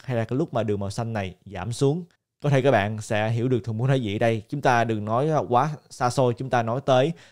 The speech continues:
à, những thời điểm như là năm một nghìn chín trăm tám mươi mốt đi. Các bạn hiểu là cái đường màu xanh này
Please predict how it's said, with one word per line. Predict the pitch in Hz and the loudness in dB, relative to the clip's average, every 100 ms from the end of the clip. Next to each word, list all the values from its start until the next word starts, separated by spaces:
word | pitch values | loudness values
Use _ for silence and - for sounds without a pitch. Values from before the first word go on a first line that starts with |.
| _ | _
à, | 113 113 | -4 -2
những | 120 113 127 | -2 -4 -2
thời | 135 | 0
điểm | 104 117 | 0 -2
như | 143 | 0
là | 123 | 0
năm | 113 113 | 0 -2
một | 117 101 | -4 -4
nghìn | 113 107 104 104 101 | -4 -4 -4 -6 -6
chín | - 147 180 | -12 -16 -4
trăm | 131 120 113 110 | -4 -2 -6 -2
tám | 117 135 170 | -2 0 0
mươi | 135 120 | 0 0
mốt | 117 139 180 | 2 0 2
đi. | 143 113 - _ - | 0 0 -8 _ -8
Các | |
bạn | 113 | -4
hiểu | 113 | -2
là | 113 110 | -2 -2
cái | 127 | 0
đường | 131 110 | 0 0
màu | 104 | -2
xanh | - 117 | -2 -4
này | 110 | -4